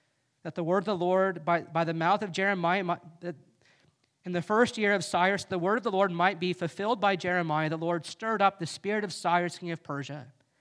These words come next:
so that he made a proclamation throughout all his kingdom and put it in writing. 'Thus says Cyrus, king of Persia, the Lord, the God of heaven,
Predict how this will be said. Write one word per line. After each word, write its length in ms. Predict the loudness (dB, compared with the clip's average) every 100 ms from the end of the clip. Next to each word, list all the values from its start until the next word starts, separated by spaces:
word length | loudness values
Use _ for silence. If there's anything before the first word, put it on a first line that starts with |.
| _ _ _ _ _ _ _ _ _
so 120 | -8
that 60 | -4
he 100 | 0
made 240 | 2 2
a 60 | 0
proclamation 680 | 4 6 4 0 0 0 0
throughout 140 | 2
all 180 | 2 2
his 160 | 0
kingdom 580 | -6 -8 -4 -4 -6 -10 -16 _ _ _ _
and 160 | -12 -4
put 180 | 0 0
it 60 |
in 100 | 0
writing. 380 | 2 2 2 0
'Thus 240 | 0 -2
says 320 | -2 -4 -2 -4
Cyrus, 480 | -2 0 0 -4
king 160 | -8 -8
of 140 | -8
Persia, 280 | -6 -6 -4
the 120 | -4
Lord, 340 | -4 -2 -2 -2
the 80 | 0
God 220 | 2 2
of 60 |
heaven, 420 | 0 -2 -4 -10